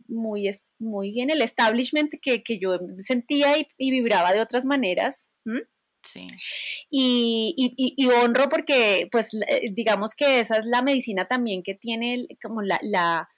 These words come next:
Speaker 1: la, el enojo tiene la me-, la, la, es el gran abanderado del no, es el, el que nos da la fuerza para decir, "No, esto no me parece". Em, pero yo no sabía dosificarlo mucho, yo vivía muy brava, em,
Speaker 2: Ujú.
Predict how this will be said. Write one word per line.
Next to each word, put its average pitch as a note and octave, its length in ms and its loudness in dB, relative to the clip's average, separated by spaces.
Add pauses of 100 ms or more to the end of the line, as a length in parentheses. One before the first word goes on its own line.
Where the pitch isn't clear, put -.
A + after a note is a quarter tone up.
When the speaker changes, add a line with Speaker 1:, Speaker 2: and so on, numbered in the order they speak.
(460)
Speaker 1:
la, G3 220 -2
el G#3+ 200 0
enojo B3+ 560 2
tiene B3+ 340 2
la C#4 120 2
me-, B3+ 340 0
la, G3+ 240 -2
la, G#3 160 0
es A3 180 0
el A#3+ 100 0
gran B3+ 200 2
abanderado A#3 520 4
del A3 260 0
no, G#3 320 0
es A#3 140 -6
el, A#3 160 -4
el G#3+ 120 -2
que A#3 120 -2
nos G3+ 120 -2
da G3+ 100 0
la E3+ 120 -2
fuerza B3+ 580 2
para A#3+ 160 2
decir, F#3 340 -4
"No, A3 540 0 (200)
esto - 200 -6
no G#3+ 80 -2
me A3 120 -2
parece". G#3 560 -2 (760)
Em, F#3 560 0 (220)
pero B3 140 2
yo B3+ 80 4
no A#3+ 100 2
sabía C4 320 4
dosificarlo A3 640 0
mucho, A#3+ 280 -4
yo G#3 120 0
vivía G3 220 2
muy A3+ 160 -2
brava, F#3 460 0 (440)
em, F#3+ 520 0
Speaker 2:
Ujú. E3+ 260 -10